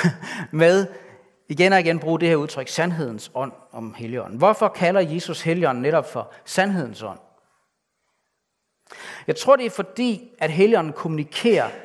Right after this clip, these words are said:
sandheden til os mennesker. Og læg mærke til alle de udtryk, Jesus bruger, øh, i, i de her kapitler om Helligånden. Han, Helligånden vidner om sandheden.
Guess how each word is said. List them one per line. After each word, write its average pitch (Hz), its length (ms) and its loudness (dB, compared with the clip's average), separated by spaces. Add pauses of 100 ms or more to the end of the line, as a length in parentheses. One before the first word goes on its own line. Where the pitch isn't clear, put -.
(260)
sandheden 170 760 -2 (840)
til - 140 -4
os 127 180 -4
mennesker. 117 340 -14 (3000)
Og 160 60 -2
læg 175 120 2
mærke 208 200 6
til 214 80 2
alle 208 120 6
de 233 100 -4
udtryk, 165 580 -2
Jesus 185 400 -4
bruger, 190 680 2 (100)
øh, 120 560 0 (180)
i, 165 280 -4 (100)
i 202 160 0
de 170 160 -6
her 143 300 2
kapitler 147 480 -4
om 151 200 -2
Helligånden. 127 380 -4
Han, 127 200 -10 (320)
Helligånden 143 560 2
vidner 190 260 6
om 113 220 -4
sandheden. - 460 -16